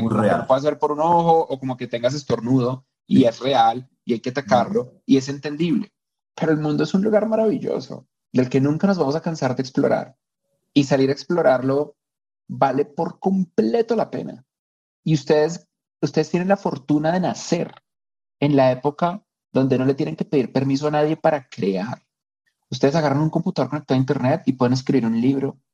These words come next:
Speaker 2: pueden componer una canción, pueden escribir un poema, pueden programar una aplicación, pueden diseñar, pueden animar, pueden hacer lo que se les dé la gana.
Speaker 1: Pueden hacer un podcast. Aquí estamos nosotros.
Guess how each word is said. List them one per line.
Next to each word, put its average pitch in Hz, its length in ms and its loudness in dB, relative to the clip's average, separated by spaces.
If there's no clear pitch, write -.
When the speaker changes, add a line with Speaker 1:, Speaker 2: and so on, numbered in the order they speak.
Speaker 2:
pueden 127 180 0
componer 135 380 0
una 127 180 -2
canción, 113 580 -4
pueden 127 220 4
escribir 131 420 -2
un 123 140 -8
poema, 123 460 -4
pueden 127 240 0
programar 123 640 0
una 127 100 -4
aplicación, 123 640 -2
pueden 131 160 2
diseñar, 123 500 2
pueden 131 260 0
animar, 123 480 0
pueden 131 200 0
hacer 143 280 0
lo 160 120 0
que 214 100 -2
se - 100 -4
les 523 160 -2
dé - 80 -2
la - 60 0
gana. 554 600 0
Speaker 1:
Pueden 131 200 2
hacer 127 180 0
un 127 100 -2
podcast. - 640 0
Aquí 107 160 -6
estamos 113 300 0
nosotros. - 580 -8